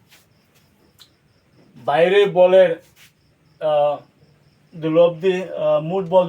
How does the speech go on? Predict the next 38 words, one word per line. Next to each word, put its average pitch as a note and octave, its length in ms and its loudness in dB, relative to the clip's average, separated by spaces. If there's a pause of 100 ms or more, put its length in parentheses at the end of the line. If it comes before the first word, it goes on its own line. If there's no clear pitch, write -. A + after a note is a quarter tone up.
যদি F3 220 -8
শ-, - 240 -20
মানে D#3 300 -6
শূন্য E3+ 300 -8
হয়, C3+ 300 -4
মোট D#3+ 200 -8
বল E3 260 -4
যদি E3+ 320 -12 (640)
এফ C#3+ 260 -8
ওয়ান D#3+ 260 -2
প্লাস D3 380 -4 (140)
এফ C#3 260 -8
টু D#3 120 -18
is C#3 260 -16
equal D3+ 160 -14
to D#3 60 -16
এখানে D3 300 -14 (120)
এতে E3 360 -10 (760)
শূন্য, C#3+ 320 -12 (280)
মোট D3 160 -8
বল C#3 120 -10
শূন্য। - 240 -20 (120)
ম-, C#3+ 180 -16
শূন্য F#3 160 -6
হলে, F#3 240 4
আহ, - 840 -12 (160)
মোট F3+ 400 -8
ভরবেগ, E3 480 0 (640)
আহ, D3 200 -4
সংরক্ষিত F#3+ 420 -6
থাকবে। B2+ 380 -10 (120)
তার D3 160 -6
মানে, F#3+ 320 -6 (480)
আহ, D3 380 2 (320)
উম, D3 320 -20 (180)
ক্রিয়া F3 200 0
এবং, E3+ 300 0
আহ, D#3+ 460 -2